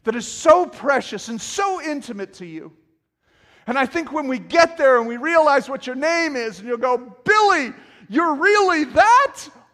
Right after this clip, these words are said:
Ah!" I could see it in you. Really, right now, we're just seeds of the flower we're going to become.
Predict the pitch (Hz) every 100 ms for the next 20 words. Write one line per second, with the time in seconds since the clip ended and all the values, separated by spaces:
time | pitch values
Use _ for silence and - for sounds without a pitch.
0 | _ 587 605 571 494 370 330 262 - _
1 | _ _ _ _ _ _ _ _ _ _
2 | _ _ 190 - 220 - - - 320 247
3 | 208 185 170 147 135 - _ _ _ _
4 | _ _ _ _ _ _ _ _ _ _
5 | _ _ _ _ _ _ _ _ _ 131
6 | 196 208 190 180 180 185 185 175 165 170
7 | - - - 240 233 175 151 - - 160
8 | 160 - - 202 214 208 170 143 160 147
9 | 180 180 165 139 139 - 175 151 147